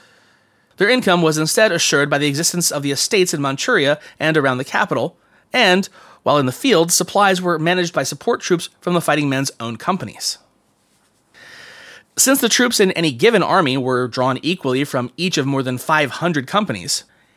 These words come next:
any army of ten thousand would include no more than twenty men from a single company, along with their retainers. Commanders-in-chief of the banners, of which there were a total of twenty-four, and sometimes commanders of the Guards Brigade,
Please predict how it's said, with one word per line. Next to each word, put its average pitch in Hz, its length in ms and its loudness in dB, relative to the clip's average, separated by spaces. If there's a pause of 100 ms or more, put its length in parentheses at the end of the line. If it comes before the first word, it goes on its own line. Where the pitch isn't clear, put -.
(160)
any 233 160 2
army 202 240 4
of 151 80 -2
ten 151 220 -2
thousand 175 400 0 (220)
would 170 120 0
include 190 380 -2
no 175 340 2
more 156 340 2
than 131 220 -2
twenty 175 440 -6
men 147 380 0 (140)
from 117 200 -8
a 117 60 -8
single 147 380 -2
company, 170 400 -8 (420)
along 123 220 0
with 120 100 -4
their 110 80 -6
retainers. - 640 -6 (1300)
Commanders-in-chief 226 880 2
of 240 160 2
the 202 80 2
banners, 123 520 -2 (440)
of 139 80 0
which 143 140 0
there 139 80 0
were 127 100 0
a 123 60 0
total 139 280 0
of 117 160 -2
twenty-four, 139 760 -2 (240)
and 190 260 -2
sometimes 170 680 0
commanders 151 400 -2
of 123 80 -6
the 120 80 -8
Guards 123 280 -2
Brigade, 120 460 -4